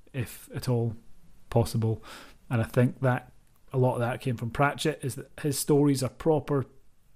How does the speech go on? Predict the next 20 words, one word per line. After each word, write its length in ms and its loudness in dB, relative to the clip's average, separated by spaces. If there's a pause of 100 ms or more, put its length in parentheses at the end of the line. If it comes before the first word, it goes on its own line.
(880)
real 460 6
stories. 680 4 (1000)
Um, 400 2
I 60 -6
mean, 240 2
a 40 2
lot 180 8
of 60 -4
Pratchett 380 4
is 100 2
actual, 480 -2 (120)
a 80 -2
lot 140 4
of 140 -6
Pratchett 680 0 (160)
is 120 -2
actually 440 -2
proper 460 -2
literature, 600 0
just 380 -2